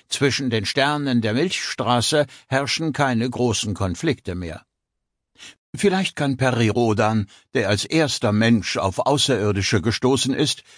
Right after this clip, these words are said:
endlich sein großes Ziel erreichen.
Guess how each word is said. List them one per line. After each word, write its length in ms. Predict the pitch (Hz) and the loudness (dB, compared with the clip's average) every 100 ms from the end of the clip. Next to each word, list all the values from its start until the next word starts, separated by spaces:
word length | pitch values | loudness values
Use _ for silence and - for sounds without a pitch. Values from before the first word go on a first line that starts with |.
| _ - | _ 0
endlich 560 | 135 117 - 139 - | 2 2 0 -4 -2
sein 240 | 147 147 156 | -2 0 0
großes 580 | 123 113 98 135 - - | 2 2 2 -2 -4 -2
Ziel 320 | 160 117 90 | 0 2 2
erreichen. 720 | - 104 143 110 - 82 | -2 0 0 -2 -2 -6